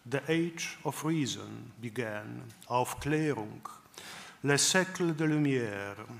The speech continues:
the Enlightenment, secolo di luce, oświecenie. One of the characteristics of the new culture would consist in the sidelining of religion, especially Christianity,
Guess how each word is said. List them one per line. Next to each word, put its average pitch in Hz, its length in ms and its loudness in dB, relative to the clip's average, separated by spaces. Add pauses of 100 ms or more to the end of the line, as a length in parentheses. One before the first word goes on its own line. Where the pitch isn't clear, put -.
(120)
the 117 200 -4
Enlightenment, 143 960 0 (100)
secolo 123 580 -2
di 110 200 -6
luce, 139 460 -4 (360)
oświecenie. 117 840 -8 (960)
One 170 220 10
of 170 140 6
the 175 100 6
characteristics 170 920 6
of 156 140 2
the 156 100 4
new 175 180 6
culture 180 500 2
would 165 200 2
consist 151 540 2
in 156 120 4
the 147 120 4
sidelining 160 1040 4
of 151 160 -2
religion, 151 640 -4
especially 147 580 0
Christianity, 143 1040 -4